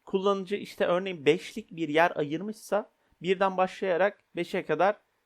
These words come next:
sayıların bu beşlik yerin içerisinde depolanması.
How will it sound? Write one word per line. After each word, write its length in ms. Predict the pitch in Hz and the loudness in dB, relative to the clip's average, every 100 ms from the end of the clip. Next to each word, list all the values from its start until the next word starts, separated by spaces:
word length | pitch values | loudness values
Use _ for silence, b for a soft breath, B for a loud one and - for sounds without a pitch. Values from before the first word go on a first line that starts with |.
| _ _ _ | _ _ _
sayıların 640 | - 170 156 156 196 220 _ - | -2 0 2 2 2 -4 _ -10
bu 380 | 151 185 - _ _ _ _ - | -2 -2 -4 _ _ _ _ -4
beşlik 400 | 165 170 - 160 | -2 -2 -6 -2
yerin 300 | 151 147 - | 0 0 -2
içerisinde 460 | 143 165 135 165 196 | -8 -6 -4 -2 0
depolanması. 680 | 180 156 127 104 104 - | 0 4 4 2 -4 -14